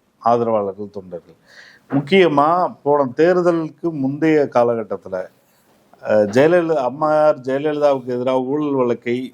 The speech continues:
தீர்ப்பு சொல்ல வச்சதா இருக்கட்டும், நெருக்கடி கொடுத்ததா இருக்கட்டும், அஹ், அவங்களுடைய மன உளைச்சல் ஏற்பட்டு அவர்கள் மரணம் வரைக்கும் பாஜக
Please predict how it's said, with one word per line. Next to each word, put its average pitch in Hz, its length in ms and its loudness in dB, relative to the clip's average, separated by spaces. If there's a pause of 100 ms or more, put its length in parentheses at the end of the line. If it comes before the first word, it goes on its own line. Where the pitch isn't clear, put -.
(100)
தீர்ப்பு 143 360 -4
சொல்ல 120 220 2
வச்சதா 117 440 2
இருக்கட்டும், 101 440 -8 (480)
நெருக்கடி 151 420 2
கொடுத்ததா 110 480 2
இருக்கட்டும், 101 500 -4 (600)
அஹ், 120 320 4
அவங்களுடைய 135 580 2
மன 123 220 0
உளைச்சல் 139 480 -2
ஏற்பட்டு 110 400 -2
அவர்கள் 120 520 0
மரணம் 151 480 2
வரைக்கும் 127 440 -6
பாஜக 127 480 -2